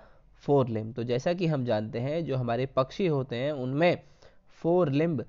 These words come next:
मतलब जो आगे वाले हमारे लिम्ब्स होते हैं, लिम्ब्स बोलते हैं भुजाओं को, वो नहीं प्रेजेंट होते हैं। ठीक है, अब वो प्रेजेंट क्यों नहीं होते हैं? वो प्रेजेंट इसलिए नहीं होते हैं क्योंकि जो हमारा इवोल्यूशन का प्रोसेस होता है, इवोल्यूशन के दौरान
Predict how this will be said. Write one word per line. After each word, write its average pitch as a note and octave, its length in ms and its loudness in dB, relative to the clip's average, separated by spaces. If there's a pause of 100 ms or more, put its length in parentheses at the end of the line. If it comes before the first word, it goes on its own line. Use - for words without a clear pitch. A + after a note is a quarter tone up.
(280)
मतलब D3 340 0
जो C#3+ 260 -2
आगे C#3+ 300 4
वाले C3 300 4
हमारे C3 540 0 (360)
लिम्ब्स F3+ 360 2
होते A#2+ 220 0
हैं, E3 180 0
लिम्ब्स C#3+ 340 -2
बोलते B2 280 -2
हैं C#3+ 140 -2
भुजाओं A#2 440 -2
को, A3 180 2 (380)
वो G3 240 2 (320)
नहीं D#3 420 2
प्रेजेंट G#2+ 500 -2
होते G#2 220 -8
हैं। G2 260 -10
ठीक B2+ 220 -4
है, F#3+ 320 4 (220)
अब C3+ 120 2
वो D#3+ 120 0
प्रेजेंट C#3 540 2
क्यों D3 160 0
नहीं E3 260 0
होते D#3+ 220 -2
हैं? F#3 100 0
वो E3+ 260 0
प्रेजेंट D3 480 0
इसलिए E3 280 0
नहीं C3 260 0
होते B2 220 -4
हैं E3 160 -2
क्योंकि D3+ 460 -2 (480)
जो D3 240 2
हमारा C3 420 4
इवोल्यूशन A#2+ 680 0
का F3+ 140 4
प्रोसेस D3+ 460 0
होता A#2+ 220 0
है, D#3+ 220 2
इवोल्यूशन B2+ 600 -2
के D#3 140 0
दौरान C3 440 4